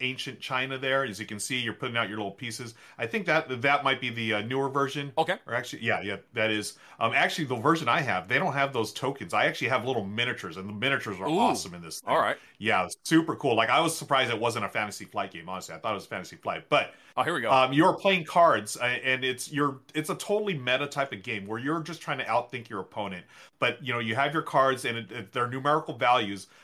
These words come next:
Speaker 1: but each card has a different special ability. So you can end up moving, uh, some of your pieces to another location. You can f-, uh, kill off some of your enemies. You can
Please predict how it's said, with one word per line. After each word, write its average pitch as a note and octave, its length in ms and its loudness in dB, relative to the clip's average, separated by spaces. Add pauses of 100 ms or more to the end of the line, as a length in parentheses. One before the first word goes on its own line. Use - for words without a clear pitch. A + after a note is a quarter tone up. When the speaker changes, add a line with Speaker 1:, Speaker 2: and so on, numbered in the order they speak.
(120)
Speaker 1:
but D3 220 0
each D#3+ 240 -4
card D3+ 240 4
has C3 140 2
a A2+ 40 -6
different B2+ 340 -4
special A2+ 360 -2
ability. G2 420 -6
So - 140 -4
you D3 140 0
can C#3+ 160 -6
end C3 220 0
up A2 120 -2
moving, C#3 480 -2 (260)
uh, A#2 160 6
some C3 180 0
of C3+ 40 -4
your C3 140 0
pieces C3+ 440 -4
to A#2 100 -4
another A2 300 0
location. C3+ 600 0 (180)
You A2 140 -6
can G#2 140 -4
f-, - 180 -10
uh, G#2+ 240 2
kill C#3+ 260 4
off C3 340 4
some C3+ 180 -6
of B2+ 40 -8
your A2 220 -2
enemies. C3+ 460 -2 (200)
You D#3+ 140 0
can D#3+ 160 0